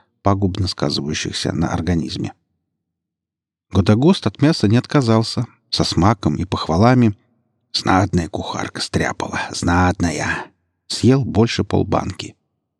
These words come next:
«Эх, венца бы сейчас, да с вечно зелёных склонов Алатырской горы!»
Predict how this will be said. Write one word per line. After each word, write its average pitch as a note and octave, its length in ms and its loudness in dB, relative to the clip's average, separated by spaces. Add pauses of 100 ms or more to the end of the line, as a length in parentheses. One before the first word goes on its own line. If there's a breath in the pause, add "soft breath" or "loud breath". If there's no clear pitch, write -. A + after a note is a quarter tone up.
(760)
«Эх, F#3 560 2
венца C3+ 640 4
бы G#2+ 120 2
сейчас, G2 920 0
да D#2 160 -4
с - 180 -8
вечно G#2 380 0
зелёных F#2 480 2
склонов G2 640 0
Алатырской - 720 -2
горы!» E2+ 640 0